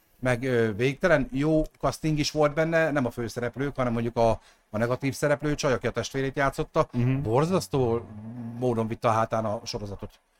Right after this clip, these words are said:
Speaker 1: Csak, hát,
Speaker 2: Hát jó.
Speaker 1: csak, csak sok volt, hogy csak rá tudtam számítani. Jó, egyébként elengedtem, második évadnak letö-, ö,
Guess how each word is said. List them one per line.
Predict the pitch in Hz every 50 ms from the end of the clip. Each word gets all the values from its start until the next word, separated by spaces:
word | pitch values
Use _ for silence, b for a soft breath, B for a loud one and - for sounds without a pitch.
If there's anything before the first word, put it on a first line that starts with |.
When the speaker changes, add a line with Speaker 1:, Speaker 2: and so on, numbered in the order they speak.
| _ _ _ _ _ _ _ _ _ _ _ _ _
Speaker 1:
Csak, | - 233 202 -
hát, | - - 185 170
Speaker 2:
Hát | 180 - -
jó. | - - 98 139
Speaker 1:
csak, | 139 - 180 - _ - 175 160
csak | - - 156 _ _ - 139
sok | - - 120 _
volt, | - 117 117 -
hogy | 120 107
csak | - 131 123 _ _ - 123 110
rá | 104 107
tudtam | 98 _ - - - 104
számítani. | 98 - - 110 104 104 101 - 98 98 95 B B B B B B B B B B B B
Jó, | - 220 180 - - - _ _
egyébként | - 170 170 147 151 139 - 131 -
elengedtem, | 170 165 156 139 135 127 _ - 127
második | 127 131 123 - - 113 117 120
évadnak | 123 120 110 107 110 110 -
letö-, | 127 123 - 117 113 _ _ _
ö, | 113 110 113 110 110 110 101